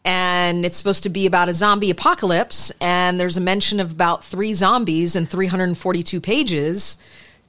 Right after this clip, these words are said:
don't call it World War Z. Just call it the apocalypse or something. And the zombies were a metaphor for a virus. And so it was really hard for me to get through because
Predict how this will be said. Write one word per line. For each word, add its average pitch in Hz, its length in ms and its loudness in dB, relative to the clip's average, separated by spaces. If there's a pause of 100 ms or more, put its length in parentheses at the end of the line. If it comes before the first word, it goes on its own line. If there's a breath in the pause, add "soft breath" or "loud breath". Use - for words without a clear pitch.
(100)
don't 240 280 2
call 220 220 4
it 175 100 2
World 185 240 2
War 170 180 2
Z. 165 640 -2
Just - 200 0
call 214 260 4
it 196 240 2
the 170 220 -2
apocalypse - 680 0
or 160 100 0
something. 165 540 0
And 180 280 0
the 185 100 0
zombies 190 760 0
were 180 220 2
a 175 60 0
metaphor 175 680 0
for 180 640 0
a 208 100 0
virus. 247 760 -2 (520 loud breath)
And 226 180 2
so 214 560 4 (220)
it 220 340 4
was 208 200 2
really 247 540 4
hard 180 340 0
for - 180 -2
me 196 200 2
to 285 100 4
get 160 300 -2
through 170 340 0
because 170 720 -2